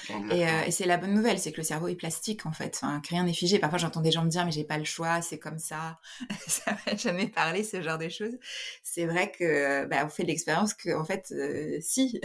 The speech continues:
Speaker 2: <laughs> on a le choix en fait, et, euh, et, euh, ce qu'on croit être comme ça, ben, c'est un peu une illusion comme tu dis. Euh, résultat de formatage, je pense que quand on a fait l'expérience aussi de, de partir à l'étranger, enfin, j'encourage toujours beaucoup, euh, les jeunes qui en ont envie à,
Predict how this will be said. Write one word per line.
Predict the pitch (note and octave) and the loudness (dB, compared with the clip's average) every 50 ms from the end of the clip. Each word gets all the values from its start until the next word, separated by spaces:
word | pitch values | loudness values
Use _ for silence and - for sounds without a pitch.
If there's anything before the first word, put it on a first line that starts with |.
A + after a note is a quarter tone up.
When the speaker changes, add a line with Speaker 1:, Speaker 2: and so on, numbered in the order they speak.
| F3+ - | 0 2
Speaker 2:
<laughs> | A3+ A3+ A3 A3 - - | 4 4 4 4 2 4
on | - C4 | 6 6
a | G3+ F3+ | 6 6
le | G3 | 4
choix | G3 - - - G3+ G3+ | 2 2 0 2 4 4
en | G3+ G#3+ | 4 4
fait, | G#3+ - - F3+ - F#3+ - - | 2 2 2 0 0 0 -4 -2
et, | D#3 D3 D3 C#3 | -2 0 0 0
euh, | C3+ C3+ D#3 - _ - | -2 -4 -8 -12 _ -10
et, | D#3 D3+ D3 C#3+ | -8 -8 -6 -4
euh, | C#3 D3+ | -4 -4
ce | - | -4
qu'on | - - D3+ | -6 -8 -10
croit | D3 - - G#3 G3+ G3 D#3+ | -8 -2 2 2 4 4 2
être | E3+ E3+ E3+ | 0 -2 -4
comme | - E3+ E3 | -4 -4 -4
ça, | E3 - F#3+ G3+ | -2 -2 0 -2
ben, | G3+ D#3+ C#3 | -2 -2 -4
c'est | - - | -6 -6
un | B2 C3+ | -6 -8
peu | D#3+ - F3 | -8 -8 -6
une | F#3+ F3+ E3+ | -4 -4 -2
illusion | D#3+ D#3 D#3+ D#3+ E3 F3+ G3 G3+ | -2 -2 -2 -2 -2 -2 -2 -4
comme | G3+ D3+ D3+ | -4 -4 -6
tu | D#3+ - D3+ | -6 -6 -8
dis. | D#3+ F3+ G3 G#3+ - - | -8 -8 -8 -8 -6 -4
Euh, | D#3 C#3+ D3 D3 C#3+ C3+ - - - - - B2 D3+ | -4 -2 -2 -2 -2 -4 -4 -4 -6 -6 -4 -4 -2
résultat | D#3 D#3+ D#3+ D#3 D3+ - - F3 | 0 0 0 0 -2 0 2 2
de | E3+ | 2
formatage, | E3+ - D#3+ D#3+ D#3+ D#3 D#3 G3+ G3 G#3 G#3 - | 2 0 0 2 2 0 2 2 2 4 4 2
je | - | 0
pense | - F#3 F3+ - | 0 -2 -2 -2
que | F3+ | 0
quand | F3 F3 E3+ - | -2 -2 -2 2
on | F3 | 2
a | D#3 E3 | 2 2
fait | E3 F3+ | 2 2
l'expérience | F3+ F3 E3+ - - E3+ E3 E3+ F3 F#3 F#3 - | 0 0 0 0 -2 -2 0 0 0 -2 -4 -4
aussi | E3+ E3 - - F#3+ | -6 -8 -8 -8 -8
de, | E3+ E3 E3 D#3+ D#3+ - - - - - - - _ _ | -6 -6 -6 -6 -8 -10 -16 -20 -20 -20 -20 -20 _ _
de | - E3 E3+ | -6 -6 -2
partir | E3 - F3 F3 - - G#3 F#3+ | 0 0 0 0 -2 -2 0 2
à | F3 | 2
l'étranger, | F3+ F3 F3 - - F3+ F3 F3 F3+ G3+ G#3 G#3+ | 2 2 -2 -4 -4 -4 -2 0 4 6 8 8
enfin, | G#3 G3+ F3+ D3 D#3+ | 6 4 0 -4 -2
j'encourage | E3+ E3+ E3+ E3 - - D#3+ D#3 E3 - | -2 -2 -2 -4 -4 -4 -2 -2 -2 -4
toujours | - - G3+ G3+ G#3+ G#3+ G3 | -6 -2 2 2 2 2 2
beaucoup, | F3+ F3+ F#3 F#3 - G#3 G#3 G#3+ | 0 -4 -6 -6 -2 2 4 4
euh, | G3 F3 D#3 D#3 D3+ D3 D3+ D3+ D#3 E3 - - | 4 4 2 2 0 -2 -2 -4 -6 -6 -6 -8
les | D#3+ D#3+ D#3+ | -8 -6 -4
jeunes | D#3 E3+ F3+ F#3 F3+ | -2 -2 -2 -4 -6
qui | - E3+ | -8 -10
en | D#3+ | -10
ont | D#3+ D#3+ D#3+ D#3 D#3+ | -8 -8 -6 -6 -6
envie | E3+ F3 F3 G3 G3+ G3+ | -6 -8 -6 -6 -6 -6
à, | F#3 D#3+ D3+ C#3+ | -6 -6 -6 -8